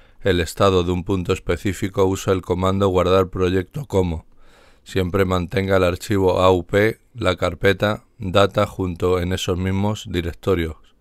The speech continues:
Carpeta. O sea que esto no hay que tocarlo.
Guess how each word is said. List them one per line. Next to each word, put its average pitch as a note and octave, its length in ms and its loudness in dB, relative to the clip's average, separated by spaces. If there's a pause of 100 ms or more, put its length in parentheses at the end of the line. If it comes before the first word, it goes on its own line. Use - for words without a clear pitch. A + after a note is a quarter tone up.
(460)
Carpeta. F2+ 640 -2 (2250)
O - 20 -20
sea F2 320 0
que F#2 120 0
esto F#2 360 2
no F#2 100 0
hay F2+ 80 0
que F2 120 -2
tocarlo. F2 560 -2